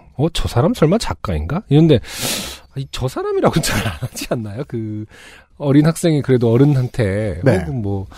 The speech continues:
Speaker 1: "어, 저분." 이런 말도
Speaker 2: 제가
Speaker 1: 안
Speaker 2: 그래서
Speaker 1: 써요.
Speaker 2: 그런 표현을 쓴 거죠.
Speaker 1: 음, 음.
Speaker 2: 예. 어느 단어를 언제 써야 하는지 아직 모른다.
Speaker 1: 음.
Speaker 2: 네.
Speaker 1: 그리고 지망-, 작가는 아니고 지망생이에요. 근데 중학생? 자기가 중학생이면서.
Speaker 2: <laughs>
Speaker 1: 어, 이게,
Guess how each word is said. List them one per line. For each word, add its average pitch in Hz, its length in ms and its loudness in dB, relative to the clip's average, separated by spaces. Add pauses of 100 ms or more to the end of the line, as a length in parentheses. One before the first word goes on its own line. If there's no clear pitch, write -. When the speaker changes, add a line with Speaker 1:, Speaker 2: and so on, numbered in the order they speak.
(360)
Speaker 1:
"어, 139 80 -10
저분." 165 420 -2
이런 175 200 -4
말도 196 500 -8
Speaker 2:
제가 175 120 2
Speaker 1:
안 - 40 4
Speaker 2:
그래서 175 220 4
Speaker 1:
써요. 131 60 -4
Speaker 2:
그런 156 200 2
표현을 123 380 0
쓴 113 160 -8
거죠. 82 220 -10
Speaker 1:
음, 104 160 -12
음. 95 240 -18
Speaker 2:
예. 82 260 -10 (800)
어느 139 240 4
단어를 175 340 6
언제 143 360 4
써야 170 280 8
하는지 147 260 2
아직 117 320 -2
모른다. 156 600 -2
Speaker 1:
음. 92 360 -12 (200)
Speaker 2:
네. 120 300 -2 (720)
Speaker 1:
그리고 190 220 -2
지망-, 190 360 2
작가는 190 420 2
아니고 139 220 0
지망생이에요. 160 680 0
근데 139 240 -2
중학생? 120 500 -6 (960)
자기가 165 280 2
중학생이면서. 92 680 -4
Speaker 2:
<laughs> - 0 -
Speaker 1:
어, - 1200 0
이게, 143 240 -10